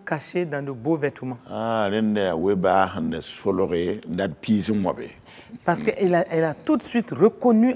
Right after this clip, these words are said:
Speaker 1: en cette, ce garçon
Speaker 2: A banga bil bil porta taw.
Speaker 1: un imposteur tout fait.
Speaker 2: Ti ya net han tuim bil neda, hali mengi ya alfo.
Speaker 1: Mais, et tout de suite, elle a pris ses précautions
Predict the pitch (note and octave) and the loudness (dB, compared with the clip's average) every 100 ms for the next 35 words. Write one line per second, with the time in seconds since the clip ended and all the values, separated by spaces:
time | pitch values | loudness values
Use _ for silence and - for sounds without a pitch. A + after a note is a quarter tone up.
0 | D3+ C#3+ - F#3+ - - - C#3 C#3+ C#3+ | -4 -8 -6 -6 -8 -12 -8 -2 0 0
1 | - F#3 - - F#2 D#2+ D2 B2 G#2+ E2+ | -2 -4 -4 -6 -6 -6 -6 -2 -2 2
2 | A2 G#2 F#2 - F#2 - - - A3 G#3+ | 0 0 -6 -10 -12 -12 -16 -6 2 4
3 | F3 E3 D#3+ - D#3+ - - F3 - - | 4 2 -2 -4 -6 -6 -6 -8 -8 -10
4 | E3 C3+ - _ - A2 G2+ G2 A2+ G#2 | -8 -8 -12 _ -4 0 2 2 -2 -2
5 | F2+ - A2+ G#2 G#2 F#2+ E2 F#2+ G2+ A2 | -8 -6 -4 -2 -2 -4 -6 -4 -2 -2
6 | A2 D2+ - _ - G#2+ A2 A2+ G#2+ G2 | -2 -6 -12 _ -8 0 2 4 2 0
7 | F2+ G2 F#2+ - D2 - C2+ - F#3 - | -2 -2 0 0 0 -4 -12 0 0 2
8 | A#3+ A3 - E4+ - - E4 - - F3+ | 4 4 8 6 6 6 6 4 -2 2
9 | D#3 - - E4+ F#4 - - - _ _ | 2 2 4 4 2 -12 -20 -20 _ _
10 | - E3 - A#3 A3 G#3+ - A3+ | -6 -4 6 8 8 4 4 0